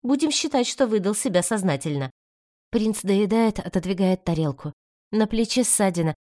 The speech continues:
которая заходит немного и на рельефную грудь. Короткие волосы взъерошены, мышцы перекатываются. И как это я не подумала приобрести парочку дополнительных комбезов? Ясно ведь было, что спасатель мне достался проблемный,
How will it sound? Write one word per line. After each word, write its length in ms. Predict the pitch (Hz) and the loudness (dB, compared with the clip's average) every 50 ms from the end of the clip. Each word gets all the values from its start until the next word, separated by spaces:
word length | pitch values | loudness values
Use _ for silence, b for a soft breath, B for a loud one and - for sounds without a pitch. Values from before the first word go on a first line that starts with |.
| _ - | _ -2
которая 420 | - 196 202 214 208 196 185 180 | -2 -2 0 0 0 2 2 2
заходит 500 | 170 208 202 - - 226 190 196 190 - | 2 0 -2 -2 -2 -4 -4 -4 -4 -4
немного 440 | 196 208 202 202 214 226 226 202 190 | 0 0 2 2 2 2 0 0 0
и 160 | 190 - 196 | 0 0 0
на 100 | 180 185 | 0 0
рельефную 640 | 180 185 180 175 170 175 165 - - 185 170 170 165 | 2 0 0 0 0 -2 -2 -2 -2 0 0 0 0
грудь. 320 | 160 156 135 131 131 - _ _ _ _ _ _ _ _ - | -2 -4 -6 -6 -8 -12 _ _ _ _ _ _ _ _ -6
Короткие 480 | - 214 208 202 190 - - - 208 185 | -4 -2 -2 -2 -2 -4 -4 -4 -2 -2
волосы 360 | 190 202 196 185 - - 190 | 0 -2 -2 -2 -2 -4 -4
взъерошены, 680 | 175 165 180 190 196 208 220 240 220 - - 180 160 - _ _ _ _ _ _ _ - 180 | -6 -4 -2 -2 0 0 0 0 0 0 0 -2 -2 -2 _ _ _ _ _ _ _ -4 -2
мышцы 340 | 214 214 - - - - 170 | 0 0 0 -2 -6 -8 -6
перекатываются. 960 | - 190 175 180 - - 226 233 - 202 170 165 151 147 - - - - - _ _ _ _ _ _ _ _ _ _ _ - | -4 -4 -4 -4 -2 -2 -4 -2 -2 -2 0 0 0 -2 -2 -6 -8 -8 -10 _ _ _ _ _ _ _ _ _ _ _ -12
И 80 | 233 | -8
как 240 | - - 269 277 277 | -4 -2 -2 0 0
это 140 | 269 - 226 | 0 0 0
я 220 | 214 180 208 226 | 0 0 0 0
не 120 | 233 226 214 | 0 0 0
подумала 480 | - 185 185 180 220 226 226 208 180 | 0 -2 -2 0 0 0 2 0 0
приобрести 600 | - 196 175 170 151 170 190 - - - - 254 | 0 0 -2 0 0 -2 -4 -4 -6 -8 -8 -8
парочку 420 | - - 247 240 233 214 - - 214 | -4 -2 -2 -2 -2 -2 -4 -4 -4
дополнительных 720 | 196 190 - 226 233 233 220 202 - - 202 196 190 - | -4 -4 -4 -2 -2 0 -2 -2 -2 -4 -4 -4 -4 -4
комбезов? 500 | - 240 240 226 208 202 151 127 135 - - _ _ _ _ _ _ _ _ _ - | -4 -4 -2 0 0 0 0 0 -4 -8 -10 _ _ _ _ _ _ _ _ _ -2
Ясно 280 | 311 311 269 - 233 196 | 0 0 0 2 0 0
ведь 180 | 180 185 185 | 0 0 -2
было, 260 | 165 170 151 147 139 143 | -2 -2 0 -2 -2 -4
что 180 | - - - | -6 -6 -8
спасатель 580 | - - - 190 180 - 254 254 254 - 185 170 | -6 -2 -2 -2 0 0 -2 -2 -4 -4 -4 -4
мне 140 | 170 165 170 | -2 -2 -2
достался 500 | 151 175 - - 233 233 233 - - 180 | -4 -4 -6 -4 -4 -4 -2 -2 -4 -2
проблемный, 600 | - 190 196 180 190 170 151 139 139 135 127 | 0 -2 0 0 0 0 0 0 -2 -4 -6